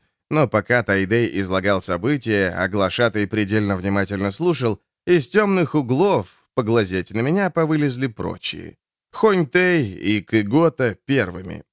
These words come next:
Старуха устроилась подле мужа. «Надеюсь, ты не станешь возражать», —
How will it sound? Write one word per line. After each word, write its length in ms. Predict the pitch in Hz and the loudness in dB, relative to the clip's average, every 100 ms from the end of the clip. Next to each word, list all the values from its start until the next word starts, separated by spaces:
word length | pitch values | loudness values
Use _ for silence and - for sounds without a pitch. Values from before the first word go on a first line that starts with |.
| _ _ | _ _
Старуха 540 | - - 98 113 127 113 | -6 -2 0 -2 -2 0
устроилась 840 | 101 95 92 95 92 90 85 - _ | 0 -2 -2 0 0 -2 -6 -14 _
подле 340 | 98 87 95 | -2 0 0
мужа. 480 | 98 92 87 85 82 _ _ _ _ _ _ _ _ _ _ _ _ _ _ _ _ _ - | 0 -2 -6 -12 -20 _ _ _ _ _ _ _ _ _ _ _ _ _ _ _ _ _ -4
«Надеюсь, 920 | 92 127 143 131 170 180 170 104 - | 2 2 4 4 4 4 0 -2 -8
ты 380 | 120 123 117 98 | -2 2 2 -2
не 280 | 90 113 104 | -2 0 0
станешь 680 | - - 151 151 143 101 | -2 0 2 2 0 -2
возражать», — 1080 | 104 120 107 113 110 104 147 92 - - - | -2 -2 0 -2 -2 -2 -4 -4 -12 -18 -20